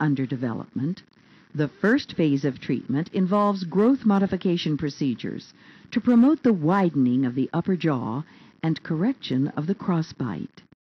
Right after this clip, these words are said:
This phase one treatment, or early growth modification, makes the total treatment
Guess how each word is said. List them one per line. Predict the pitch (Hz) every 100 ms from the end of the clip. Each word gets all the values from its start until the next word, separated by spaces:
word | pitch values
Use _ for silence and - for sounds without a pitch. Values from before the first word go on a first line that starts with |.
| _ _ _ _ - -
This | 165 285 - - _
phase | 185 196 190 180
one | 135 165 135 131
treatment, | - 107 - 104 156 - _ _ _
or | 143 135 - 165
early | 208 208
growth | 156 156 151 147
modification, | 143 123 120 110 92 131 107 - 135 160 - - -
makes | 156 151 170 -
the | 135 135
total | - 143 156 220 254
treatment | - 190 - 269